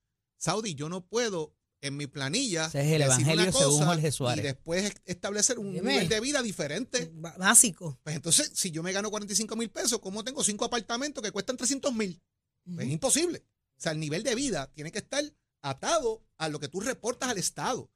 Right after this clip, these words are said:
Speaker 1: porque si no estás cometiendo fraude. Y eso es básicamente lo que están planteando aquí. Aquí mintieron, aquí hay fraude, aquí hay planillas falsas, es el argumento que hace,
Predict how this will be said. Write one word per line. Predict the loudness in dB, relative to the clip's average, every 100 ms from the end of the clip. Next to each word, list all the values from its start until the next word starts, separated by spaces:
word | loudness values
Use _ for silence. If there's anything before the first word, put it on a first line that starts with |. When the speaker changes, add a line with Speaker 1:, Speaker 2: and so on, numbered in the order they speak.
| _ _ _ -14
Speaker 1:
porque | 0
si | 0 0
no |
estás | -2 -2
cometiendo | -2 -4 -4 -4
fraude. | -4 -2 -2 -2 -8 -12 _ _ _ _ _ _
Y | -2 2
eso | 4 4 0
es |
básicamente | -2 -2 -2 -4 -6 -6
lo | -6
que |
están | -4 -4
planteando | -6 -6 -6 -6
aquí. | -6 -8 -8 -10
Aquí | -8 -6 -6
mintieron, | -2 -2 -2 0 0 0 -4 -6
aquí | -8 -4
hay | -4
fraude, | -2 0 0 0 -6
aquí | -8
hay |
planillas | -10 -6 -2 0 0
falsas, | 0 0 0 -4
es | -4
el |
argumento | -6 -6 -6 -6 -10
que | -8 -4
hace, | 0 -2